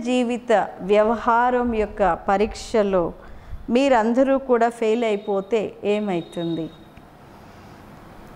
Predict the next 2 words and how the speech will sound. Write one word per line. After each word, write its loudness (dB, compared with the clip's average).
జన్మ 6
జన్మాంతరాలకు 2